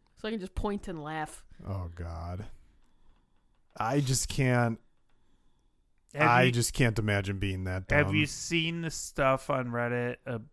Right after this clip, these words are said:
Speaker 3: with, like, how bad the build quality on those is? Uh, that's been kind of hysterical.
Speaker 2: Oh, have you seen this bullshit? I think, I don't know if it's, like,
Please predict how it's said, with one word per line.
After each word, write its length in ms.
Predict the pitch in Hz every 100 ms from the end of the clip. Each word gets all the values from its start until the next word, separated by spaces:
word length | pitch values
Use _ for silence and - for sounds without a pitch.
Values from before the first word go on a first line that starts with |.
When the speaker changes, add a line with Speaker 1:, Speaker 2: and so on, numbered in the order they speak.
| _ 131
Speaker 3:
with, 260 | 127 110
like, 320 | 120 113 - -
how 180 | 123 117
bad 400 | 113 120 117 117
the 60 |
build 360 | 110 117 117 117
quality 480 | - 120 123 120 117
on 140 | 107
those 360 | 110 117 123 131
is? 420 | 135 139 147 - - - - - - - - - - -
Uh, 440 | 117 107 107 107 107 - - _ -
that's 240 | 123 123 -
been 220 | - -
kind 220 | 127 123
of 80 | -
hysterical. 640 | - - - - - - -
Speaker 2:
Oh, 240 | 240 262
have 200 | 180 160
you 180 | 226 349
seen 500 | - - 233 247 220
this 200 | 220 -
bullshit? 760 | 123 110 110 139 - - 101 104
I 140 | 143
think, 520 | 143 - 294 339 - -
I 120 | 233
don't 160 | 320
know 120 | 330 262
if 120 | -
it's, 160 | -
like, 260 | 185 135 -